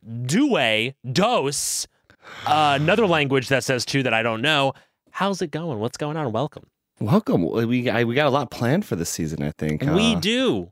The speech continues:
Speaker 2: some intricate storylines, maybe some new characters every
Speaker 1: You
Speaker 2: once
Speaker 1: know,
Speaker 2: in a
Speaker 1: give 'em a
Speaker 2: while.
Speaker 1: little taste, M-Call. What do we got planned for
Speaker 2: We got
Speaker 1: season two?
Speaker 2: Uh, someone's gonna have a child. Someone's gonna have a baby. Um, I can't tell you who. Uh, there might be some people that enter our lives and then suddenly leave our lives, and it's gonna be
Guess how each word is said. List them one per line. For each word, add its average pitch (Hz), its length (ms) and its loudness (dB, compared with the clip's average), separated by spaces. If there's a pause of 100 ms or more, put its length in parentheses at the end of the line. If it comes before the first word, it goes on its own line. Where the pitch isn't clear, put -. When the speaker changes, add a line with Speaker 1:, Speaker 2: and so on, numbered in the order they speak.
Speaker 2:
some - 220 -6
intricate 110 340 -4
storylines, 110 720 2
maybe 95 220 0
some 101 200 -2
new 92 120 0
characters 104 720 -4
every 113 160 -6
Speaker 1:
You 113 60 -2
Speaker 2:
once 240 60 2
Speaker 1:
know, 269 120 0
Speaker 2:
in - 80 -6
a - 20 0
Speaker 1:
give 302 140 2
'em - 20 0
a - 40 0
Speaker 2:
while. 302 80 2
Speaker 1:
little 262 140 4
taste, 147 360 0
M-Call. 131 280 2
What 185 100 2
do 247 40 0
we 247 80 0
got 180 220 2
planned 175 340 2
for 107 80 -2
Speaker 2:
We 107 60 -4
got 113 80 -4
Speaker 1:
season 117 320 -2
two? 117 320 -2 (260)
Speaker 2:
Uh, 117 180 2
someone's 143 380 2
gonna 170 140 2
have 156 160 2
a - 20 -4
child. 151 540 -4
Someone's 117 260 -6
gonna 127 120 0
have 120 100 -2
a 113 40 -4
baby. 120 360 0 (340)
Um, 90 460 -4 (260)
I - 80 -10
can't 104 240 -4
tell 104 140 0
you 107 100 -2
who. 135 200 -2 (360)
Uh, 95 240 0
there 95 160 -2
might 95 180 0
be 104 100 -4
some 98 180 -4
people 107 200 -4
that - 120 0
enter 104 200 -2
our 117 100 2
lives 131 340 0
and 104 120 0
then 107 200 2
suddenly 113 440 0
leave 120 300 2
our 101 140 0
lives, 67 480 -4
and 78 180 -6
it's - 160 -10
gonna 98 180 -2
be 90 300 -2